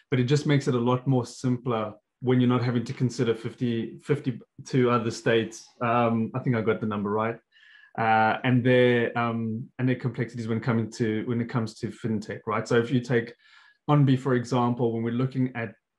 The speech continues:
payments and being able to facilitate corporate payments on behalf of businesses, we've got to take into consideration all the different laws related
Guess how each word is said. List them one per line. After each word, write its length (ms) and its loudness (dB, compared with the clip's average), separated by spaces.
payments 680 2
and 100 -4
being 160 2
able 220 2
to 180 -8
facilitate 540 -2
corporate 360 -2
payments 360 2
on 100 -2
behalf 360 -6
of 120 -10
businesses, 560 0
we've 100 0
got 100 2
to 60 -4
take 280 -2
into 220 0
consideration 920 -2
all 140 -2
the 100 -4
different 380 -6
laws 320 -2
related 580 -4